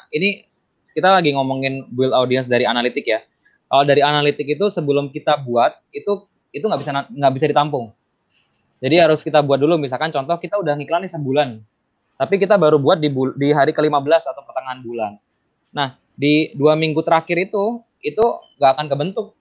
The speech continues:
audiensnya kalau kita nggak bikin dulu di awal. Jadi kita harus bikin dulu di awal, eh, untuk audiensnya itu bisa ditampung. Dan set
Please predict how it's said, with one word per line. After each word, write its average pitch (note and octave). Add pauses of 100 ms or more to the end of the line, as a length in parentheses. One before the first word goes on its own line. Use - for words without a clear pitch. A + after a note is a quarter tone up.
audiensnya C3+ (160)
kalau C3+
kita D3
nggak C3+
bikin A#2+
dulu B2
di B2
awal. A2 (560)
Jadi A#2+
kita E3+
harus -
bikin C#3
dulu C3+
di C#3+
awal, C3 (160)
eh, B2+
untuk C3 (400)
audiensnya C3
itu C3
bisa C#3
ditampung. A#2
Dan E3+
set G3